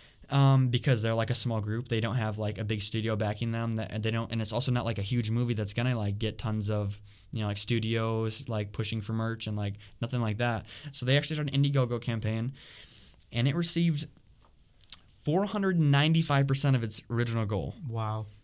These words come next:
Speaker 1: It received, which I'm not sure what the original was. I didn't wanna do the math, but it received about fifty-three thousand five hundred dollars.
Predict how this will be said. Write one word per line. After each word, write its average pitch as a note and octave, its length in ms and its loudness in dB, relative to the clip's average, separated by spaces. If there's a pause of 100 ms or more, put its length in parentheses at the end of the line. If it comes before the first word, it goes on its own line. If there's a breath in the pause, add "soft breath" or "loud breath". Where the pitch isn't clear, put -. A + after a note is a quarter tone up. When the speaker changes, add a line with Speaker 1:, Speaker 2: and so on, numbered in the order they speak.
(140)
Speaker 1:
It C3 120 2
received, C3+ 440 2
which A2+ 200 -2
I'm A2+ 60 0
not G#2+ 120 -4
sure A2 100 -2
what G2+ 60 -2
the G2+ 80 0
original G2+ 280 0
was. G2 200 -2
I G#2+ 40 -2
didn't G2+ 160 -2
wanna G#2+ 100 0
do G#2 120 -2
the G2+ 60 0
math, G2+ 380 0
but A2+ 80 -4
it - 20 -4
received C3+ 360 2
about B2+ 260 -2
fifty-three C#3 380 -2
thousand B2 360 0
five A2+ 280 -4
hundred A2+ 200 -4
dollars. F#2+ 500 -4